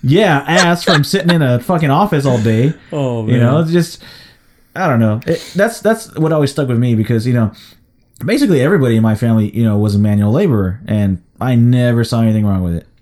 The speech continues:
Speaker 2: Yeah,
Speaker 1: And,
Speaker 2: and
Speaker 1: and,
Speaker 2: th-, there
Speaker 1: and
Speaker 2: really isn't anything
Speaker 1: No.
Speaker 2: wrong with it, because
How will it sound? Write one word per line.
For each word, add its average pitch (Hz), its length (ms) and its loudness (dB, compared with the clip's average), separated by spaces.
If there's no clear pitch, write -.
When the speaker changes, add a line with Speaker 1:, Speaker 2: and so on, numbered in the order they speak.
Speaker 2:
Yeah, 127 320 -2
Speaker 1:
And, 107 100 0
Speaker 2:
and 127 80 0
Speaker 1:
and, 117 80 2
Speaker 2:
th-, 110 180 0
there 233 80 2
Speaker 1:
and 302 80 2
Speaker 2:
really 131 280 2
isn't 135 300 -2
anything 101 360 -2
Speaker 1:
No. 92 80 -2
Speaker 2:
wrong 90 180 -2
with 90 140 -6
it, 107 60 -4
because 120 340 -4